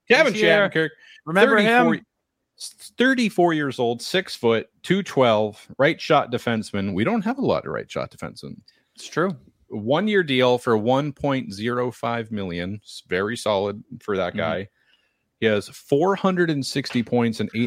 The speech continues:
Speaker 2: I'm sorry, how many
Speaker 1: eight hundred ninety-one
Speaker 2: years did you say?
Speaker 1: What?
Speaker 2: How
Speaker 1: How
Speaker 2: many years?
Speaker 1: old?
Speaker 2: How,
Speaker 1: Old?
Speaker 2: no, how many years is he here?
Speaker 1: One.
Speaker 2: One. Okay, that's what I thought.
Speaker 1: One.
Speaker 2: I thought you said two. Sorry.
Speaker 1: Nope. No, no. Uh, four hundred sixty points in eight hundred ninety-one games.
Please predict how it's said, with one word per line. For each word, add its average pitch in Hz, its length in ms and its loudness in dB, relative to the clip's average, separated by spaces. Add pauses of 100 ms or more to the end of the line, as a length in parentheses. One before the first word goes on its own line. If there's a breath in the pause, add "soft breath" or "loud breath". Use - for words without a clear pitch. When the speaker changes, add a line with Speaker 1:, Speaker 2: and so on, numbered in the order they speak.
(100)
Speaker 2:
I'm 233 140 4
sorry, 160 180 4
how 190 120 4
many 277 180 2
Speaker 1:
eight - 20 4
hundred 302 80 4
ninety-one 339 40 6
Speaker 2:
years 339 180 0
did 311 140 -6
you 330 80 -2
say? 339 280 -2 (720)
Speaker 1:
What? - 240 2 (340)
Speaker 2:
How - 120 2
Speaker 1:
How - 40 6
Speaker 2:
many - 160 2
years? 135 280 4
Speaker 1:
old? - 80 -20 (580)
Speaker 2:
How, 185 160 4
Speaker 1:
Old? 180 220 2
Speaker 2:
no, 170 220 2 (180)
how 160 140 -4
many 185 160 0
years 180 260 0
is 135 220 -4
he 147 120 -4
here? 143 280 -4 (460)
Speaker 1:
One. 101 300 2 (360)
Speaker 2:
One. 117 180 -2 (120)
Okay, 113 220 -6
that's 117 140 -8
what 120 60 -2
I 101 40 -2
thought. 104 100 0
Speaker 1:
One. 98 100 0
Speaker 2:
I 110 40 0
thought 147 320 2
you 131 120 -4
said 107 220 -4
two. 101 200 -8 (460)
Sorry. - 200 -4
Speaker 1:
Nope. - 160 -2 (540)
No, 185 100 -2
no. 110 200 -4 (920 soft breath)
Uh, 104 160 4
four 175 280 4
hundred 160 260 0
sixty 147 300 -2
points 127 340 0
in 110 80 -2
eight 110 160 -2
hundred 107 280 -2
ninety-one 101 440 -2
games. 87 400 -8